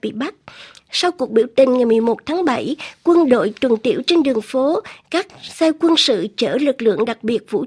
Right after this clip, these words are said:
trang ngăn dọc các tuyến đường, im lặng bao trùm La Habana. Kể từ ngày mười bảy, cuộc sống mới dần trở lại bình thường, nhưng vẫn với sự hiện diện hùng hậu của quân đội và cảnh sát. Ở mỗi góc đường, cư dân tiếp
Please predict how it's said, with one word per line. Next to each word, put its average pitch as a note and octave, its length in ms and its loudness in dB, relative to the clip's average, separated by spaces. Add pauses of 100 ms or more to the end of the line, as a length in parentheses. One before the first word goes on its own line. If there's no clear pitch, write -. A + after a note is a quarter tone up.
trang D4 380 -2
ngăn D#4+ 260 0
dọc - 220 -4
các - 180 -12
tuyến E4 260 0
đường, B3+ 340 0 (160)
im E4 160 6
lặng A#3+ 260 0
bao D4+ 140 0 (100)
trùm B3+ 220 0
La A#3+ 100 -2
Habana. C#4 680 -2 (380)
Kể - 200 2
từ C4+ 160 2
ngày A#3+ 160 -2
mười A#3 180 -2
bảy, G3+ 360 -6 (280)
cuộc B3+ 200 2
sống D#4 340 0
mới F#4 280 2
dần A#3 280 4
trở A#3 140 -4
lại B3 120 -2
bình A3+ 300 -2
thường, A#3 320 0 (260)
nhưng E4+ 160 6
vẫn B3 220 2
với C#4 260 2
sự - 220 0
hiện A#3 220 -2
diện G#3+ 300 0
hùng A#3 280 2
hậu F3 240 -4
của - 160 -6
quân E4 260 0
đội G3+ 200 -2
và A3+ 100 -2
cảnh G#3+ 240 -10
sát. D#4+ 340 -4 (400)
Ở G3 180 0
mỗi A#3 320 0
góc F#4 180 -6
đường, B3 360 2
cư C#4+ 260 -2
dân C#4+ 260 2
tiếp G4+ 160 -4